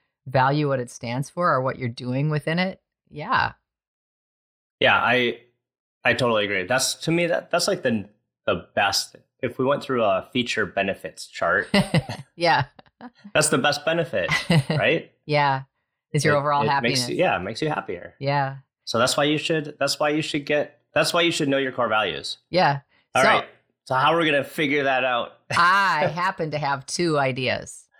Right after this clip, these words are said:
Speaker 2: <laughs> All right, Coach Melissa is gonna walk us
Speaker 1: <laughs>
Speaker 2: through it.
Speaker 1: This is a, I love this though. I'm, I get so excited about this. So I have, I happen to have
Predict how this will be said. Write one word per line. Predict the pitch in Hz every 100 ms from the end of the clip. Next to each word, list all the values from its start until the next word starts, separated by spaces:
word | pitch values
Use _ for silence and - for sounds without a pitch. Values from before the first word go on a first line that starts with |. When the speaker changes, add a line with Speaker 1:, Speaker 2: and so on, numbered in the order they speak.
| _
Speaker 2:
<laughs> | _ -
All | - - - - - - -
right, | 127 -
Coach | - 147 -
Melissa | 131 120 123 127 107
is | 98
gonna | 104 101
walk | 104 120 -
us | 160 156 165
Speaker 1:
<laughs> |
Speaker 2:
through | 185 165
it. | 151 - - - -
Speaker 1:
This | 214 277
is | 254
a, | 196 - 180
I | 202
love | 226 143 170 160
this | 135 123 -
though. | 127
I'm, | 131 147 147
I | 156
get | 165 165
so | 165
excited | 160 147 143
about | 135 123 123
this. | 123 123
So | - 131 131 - -
I | 156 170
have, | 170 147 139 143
I |
happen | 156 151 147
to | 139
have | 135 135 131